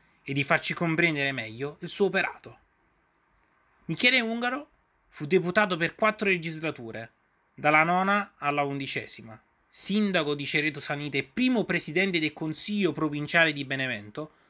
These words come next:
dopo l'Unità d'Italia. Si adoperò all'indomani dell'unificazione per dotare la neonata provincia di infrastrutture adeguate e per rilanciare l'economia locale attraverso diverse iniziative a sostegno in particolare di contadini e allevatori.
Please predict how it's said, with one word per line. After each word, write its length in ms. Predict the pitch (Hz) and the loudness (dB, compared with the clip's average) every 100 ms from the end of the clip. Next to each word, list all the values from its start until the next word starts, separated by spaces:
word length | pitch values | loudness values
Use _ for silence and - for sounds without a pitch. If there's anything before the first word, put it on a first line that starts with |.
| _ | _
dopo 280 | 147 156 170 | -2 0 2
l'Unità 460 | 160 160 185 185 | 4 4 4 2
d'Italia. 500 | 131 131 120 - 110 - _ _ _ _ _ _ _ _ _ _ _ | 0 -4 -6 -6 -14 -18 _ _ _ _ _ _ _ _ _ _ _
Si 120 | - | 0
adoperò 440 | 190 214 226 247 233 | 2 4 4 6 6
all'indomani 640 | 185 180 175 185 190 185 | 4 2 2 6 6 4
dell'unificazione 1120 | 165 160 160 151 170 160 - 175 175 170 165 - _ _ | 0 0 -2 -2 -4 -4 -4 -4 -2 -2 -6 -10 _ _
per 160 | 180 170 | 2 4
dotare 380 | 185 190 196 180 | 4 6 6 6
la 100 | 175 | 6
neonata 480 | 185 190 208 220 | 4 2 2 2
provincia 420 | 175 180 185 190 160 | 0 -2 -2 -4 -4
di 100 | 160 | -4
infrastrutture 640 | 156 170 - 175 - 196 | -4 -4 -4 -6 0 2
adeguate 680 | 160 156 165 156 110 131 120 | 4 2 2 2 0 -4 -6
e 80 | 120 | 0
per 220 | 165 165 | 4 4
rilanciare 800 | 180 175 170 170 208 175 120 123 | 6 6 6 4 4 4 4 -4
l'economia 480 | 127 147 151 165 143 | -6 -6 -4 -2 -2
locale 540 | 135 143 113 135 151 _ _ - | -2 -2 -2 -6 -12 _ _ -2
attraverso 560 | 147 - 196 202 - | 0 2 4 4 2
diverse 400 | 208 208 254 - | 0 4 2 2
iniziative 520 | 220 196 - 185 196 180 | 0 0 -2 -2 0 0
a 20 | |
sostegno 460 | - 165 185 175 | -2 -4 -2 -2
in 100 | 165 | -2
particolare 800 | 139 - - 156 165 147 127 165 - _ _ | -4 -4 -6 -2 2 2 2 -2 -8 _ _
di 140 | - 147 | -10 -2
contadini 800 | 180 180 180 180 208 220 220 | 2 2 2 2 0 -2 -2
e 100 | 208 | 0
allevatori. 640 | 170 160 147 135 120 113 | 0 0 -2 -6 -10 -16